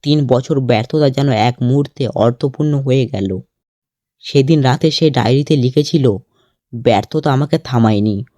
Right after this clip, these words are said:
ওইগুলো আমাকে তৈরি করেছে।" সুজয় বুঝেছিল, সফলতা মানে শুধু ফল নয়, সেই মানুষটাকে তৈরি করার প্রক্রিয়া, যে হাল না ছাড়ে। এরপর যখন কেউ তাকে জিজ্ঞাসা করে,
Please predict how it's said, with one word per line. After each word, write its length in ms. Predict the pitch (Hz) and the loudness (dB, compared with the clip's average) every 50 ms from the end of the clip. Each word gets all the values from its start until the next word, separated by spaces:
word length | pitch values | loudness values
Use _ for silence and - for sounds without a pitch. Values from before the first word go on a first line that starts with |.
| _ _ _ _ _ _ - | _ _ _ _ _ _ 2
ওইগুলো 380 | 127 135 139 135 147 156 156 | 2 2 4 4 2 2 2
আমাকে 320 | 143 143 151 131 - 170 147 | 2 0 -2 -2 -2 -4 -4
তৈরি 380 | - 139 127 135 151 147 156 | -2 -2 0 0 0 0 -2
করেছে।" 580 | 147 - 117 110 104 98 - - 120 101 98 127 - - - _ _ _ _ _ - _ _ _ _ _ | -2 0 0 -2 -2 -2 -4 -2 -2 -2 -2 -2 -8 -14 -20 _ _ _ _ _ -20 _ _ _ _ _
সুজয় 400 | - - - 143 143 165 165 151 | -16 -6 -4 0 2 2 2 2
বুঝেছিল, 600 | 123 123 127 123 147 151 - - 165 139 117 104 123 - _ _ _ _ _ _ | 0 0 -2 -2 -2 -6 -6 -2 0 0 0 0 -2 -8 _ _ _ _ _ _
সফলতা 680 | _ - - 131 113 113 - - 151 151 151 151 160 | _ -10 -6 -6 -6 -4 -2 0 2 2 2 2 0
মানে 240 | 147 147 156 156 143 | 0 0 0 0 0
শুধু 240 | 131 - - 147 143 | -2 -2 -2 -2 -2
ফল 500 | 131 - - - 131 135 127 117 104 101 | -2 -4 -2 0 0 2 2 0 0 -2
নয়, 220 | 95 95 95 98 127 - _ _ _ _ _ _ _ _ _ _ | -2 -2 -4 -6 -8 -14 _ _ _ _ _ _ _ _ _ _
সেই 220 | - - - 156 151 | -10 -2 0 0 2
মানুষটাকে 560 | 139 123 113 131 151 156 - 170 160 151 147 | 2 2 2 2 0 -2 -4 -2 0 0 0
তৈরি 320 | 143 - 135 135 135 131 | 0 0 0 2 2 0
করার 280 | 139 - 156 151 151 143 | 0 0 2 2 2 0
প্রক্রিয়া, 680 | 131 - 120 107 - _ - 117 110 104 98 90 - - _ _ _ _ _ _ _ _ _ _ _ | 0 -2 -4 -4 -4 _ -8 -4 -2 -2 -2 -2 -4 -8 _ _ _ _ _ _ _ _ _ _ _
যে 200 | 135 127 - 160 147 | -16 -4 -2 -2 -2
হাল 360 | 139 - 123 139 147 147 143 | 0 0 0 0 2 2 2
না 220 | 139 139 143 151 | 0 0 0 0
ছাড়ে। 420 | 160 - - - 143 147 139 117 120 - _ _ _ _ _ _ _ _ _ _ _ _ _ _ _ _ _ - | -2 -4 -4 -4 0 2 2 0 0 -4 _ _ _ _ _ _ _ _ _ _ _ _ _ _ _ _ _ -2
এরপর 500 | - 131 147 139 131 - - 156 147 135 | 0 2 2 2 0 -2 0 0 0 2
যখন 340 | 117 - 127 - - 147 139 | 0 0 0 0 0 -2 -2
কেউ 220 | - 147 147 135 | 0 0 0 2
তাকে 240 | 131 131 131 - 143 | 0 0 0 -2 -2
জিজ্ঞাসা 480 | 127 127 131 120 - 135 127 - 143 | 0 -2 -2 0 0 0 0 -2 -2
করে, 340 | 127 - 110 117 123 107 - | -2 0 0 2 0 0 -2